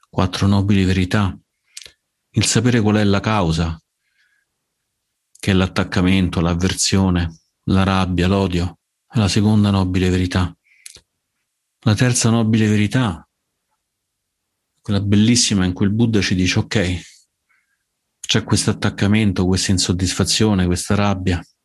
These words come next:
questa avversione che ci allontana dallo stato di assenza di dolore." E però c'è una possibilità di raggiungere il Niroda.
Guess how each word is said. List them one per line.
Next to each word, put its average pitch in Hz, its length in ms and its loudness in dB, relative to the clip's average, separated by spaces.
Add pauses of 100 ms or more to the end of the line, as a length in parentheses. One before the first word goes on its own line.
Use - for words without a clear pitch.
(840)
questa - 300 -2
avversione 101 580 2
che 92 100 0
ci - 160 -4
allontana 95 720 0 (1000)
dallo 110 240 2
stato 113 340 0
di 98 340 0 (1000)
assenza 113 560 0
di 98 140 2
dolore." 92 520 0 (3000)
E 120 140 0
però 147 280 0
c'è 117 200 -2
una 107 160 0
possibilità 120 560 0
di 113 100 0
raggiungere 104 580 0
il 101 100 4
Niroda. 95 720 0